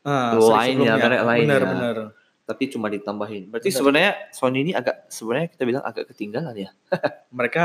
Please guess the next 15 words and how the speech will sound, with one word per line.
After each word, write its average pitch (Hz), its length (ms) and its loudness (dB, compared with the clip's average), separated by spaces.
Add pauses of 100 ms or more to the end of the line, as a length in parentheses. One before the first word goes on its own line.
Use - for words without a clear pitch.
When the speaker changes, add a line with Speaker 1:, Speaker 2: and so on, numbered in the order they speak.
(120)
Speaker 2:
Sedikit 151 480 2
lah 85 140 -2
kita 107 100 0
Speaker 1:
mereka - 140 4
Speaker 2:
agak - 100 0
Speaker 1:
kayak 139 160 4
Speaker 2:
ketinggalan. 104 280 -2
Speaker 1:
Apple-nya 160 640 4
kamera 151 440 0
gitu. 123 220 -2 (360)
Speaker 2:
Apple-nya 101 340 -14
kamera 101 280 -16
mereka. 101 260 -18 (180)
Ketika - 300 -4
orang 117 260 4